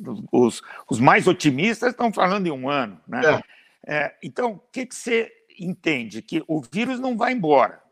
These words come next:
Speaker 2: Não
Speaker 1: Vai
Speaker 2: vai embora.
Speaker 1: tá por aí. Você vai ter que enfrentar esse vírus. Então, o que que tá acontecendo agora? A gente tá se escondendo do vírus. Você tá ficando em casa, você tá se escondendo. O vírus aí, você tá se escondendo.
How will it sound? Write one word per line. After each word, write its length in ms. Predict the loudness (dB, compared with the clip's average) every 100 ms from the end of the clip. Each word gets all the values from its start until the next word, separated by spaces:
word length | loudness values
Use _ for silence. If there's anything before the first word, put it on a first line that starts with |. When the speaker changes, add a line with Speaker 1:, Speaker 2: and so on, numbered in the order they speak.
| _
Speaker 2:
Não 160 | -2 2
Speaker 1:
Vai 160 | 4
Speaker 2:
vai 80 | 4
embora. 160 | 2 0
Speaker 1:
tá 60 | -2 _ _ _ _ _
por 200 | -10 -6
aí. 320 | -4 -6 -8 -12 _ _ _
Você 320 | -10 -8 -8
vai 240 | -6 -6 -8
ter 340 | -6 -6 -6
que 160 | -10 -12
enfrentar 580 | -6 -6 -6 0 0 0
esse 220 | -2 -6
vírus. 540 | -6 -6 -8 -12 -20 _ _ _ -18
Então, 280 | -2 2 2
o 40 |
que 140 | 2 -2
que 160 | -2
tá 140 | 0 -2
acontecendo 680 | 0 0 2 0 0 -4 -4
agora? 400 | 0 0 0 -6 _ _ -10
A 120 | -6
gente 360 | -2 -2 -4 -2
tá 400 | 2 2 2 -8 _ _
se 200 | -18 -12
escondendo 760 | -12 -4 -2 -2 -2 -4 -4 -10
do 160 | -10 -8
vírus. 400 | -6 -6 -10 -20
Você 100 | -6
tá 160 | -6
ficando 260 | -4 -6 -8
em 60 | -4
casa, 320 | -2 -2 -4
você 140 | -6
tá 140 | -2 -2
se 120 | -4
escondendo. 640 | -10 -6 -4 -2 -2 -4
O 40 | -8
vírus 380 | -4 -4 -2 0
aí, 180 | 0
você 140 | -2 -8
tá 160 | -6
se 140 | -10 -12
escondendo. 580 | -8 -6 -4 -4 -6